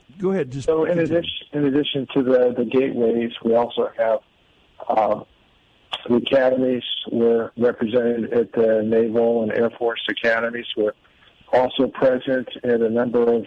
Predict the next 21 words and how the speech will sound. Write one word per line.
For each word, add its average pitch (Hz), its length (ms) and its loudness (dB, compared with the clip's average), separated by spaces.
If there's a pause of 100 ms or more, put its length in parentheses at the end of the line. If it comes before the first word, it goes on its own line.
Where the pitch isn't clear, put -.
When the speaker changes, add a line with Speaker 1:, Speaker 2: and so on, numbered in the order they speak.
(120)
Speaker 2:
operating 120 720 0
locations, 120 720 -2
permanent 123 300 0
party 123 240 2
locations, 127 600 -2
like 113 240 0 (720)
Fort 135 280 2
Hood, 135 500 2
Texas, 123 420 -4
just - 220 -6
down 120 220 0
the 113 40 0
road 123 440 2 (420)
from 113 140 -4
here, 131 480 0 (200)
uh, 107 320 -4 (120)
Fort 123 200 0
Bragg, 113 400 2
North 117 200 -2 (100)
Carolina, 113 640 0 (280)
uh, 98 300 -2